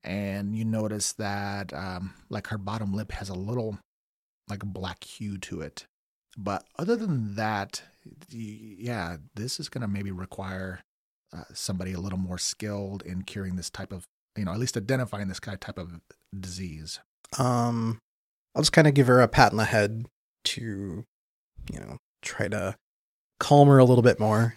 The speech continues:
Speaker 2: and then I will look up to Zinnia and Bramble. Um, we might need some other kind of supplies to help, or she has.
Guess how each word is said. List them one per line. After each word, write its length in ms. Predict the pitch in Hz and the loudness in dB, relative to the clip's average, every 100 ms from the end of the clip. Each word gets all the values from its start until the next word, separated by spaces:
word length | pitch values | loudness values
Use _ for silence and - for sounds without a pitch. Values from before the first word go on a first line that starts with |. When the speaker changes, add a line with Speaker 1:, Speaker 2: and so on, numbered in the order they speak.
| - | -2
Speaker 2:
and 280 | 113 107 107 | 0 0 0
then 160 | 107 104 | -2 -4
I 120 | 107 | -4
will 140 | 107 107 | -4 -2
look 220 | 104 - | -4 -4
up 240 | 104 _ | -6 _
to 540 | - - 107 104 104 101 - _ _ _ _ _ | -4 -2 -2 -2 -4 -6 -10 _ _ _ _ _
Zinnia 400 | 123 127 135 127 | 4 8 8 6
and 160 | 117 110 | 2 0
Bramble. 480 | 107 104 104 107 110 _ _ - - _ _ _ _ _ | 0 0 0 0 -2 _ _ -20 -20 _ _ _ _ _
Um, 540 | - - - - 62 - _ _ _ _ _ _ _ _ - | -14 -12 -10 -12 -14 -18 _ _ _ _ _ _ _ _ -10
we 80 | 131 | -6
might 400 | 123 160 160 - | 0 0 0 0
need 360 | 139 127 117 - _ _ _ _ _ _ _ _ _ | 2 2 -2 -14 _ _ _ _ _ _ _ _ _
some 260 | - - 107 | -10 -8 -6
other 260 | 113 113 107 | -6 -6 -8
kind 360 | - 113 107 | -6 -6 -6
of 140 | 101 101 | -6 -6
supplies 800 | - - - 107 90 73 - - | -8 -8 -6 -4 -4 -6 -8 -8
to 140 | 107 | -10
help, 260 | - 104 107 _ _ _ _ | -10 -12 -14 _ _ _ _
or 240 | 50 - - | -16 -16 -14
she 500 | - - - - - | -14 -14 -14 -14 -10
has. 720 | - 87 64 57 - - | -6 -4 -4 -4 -2 -2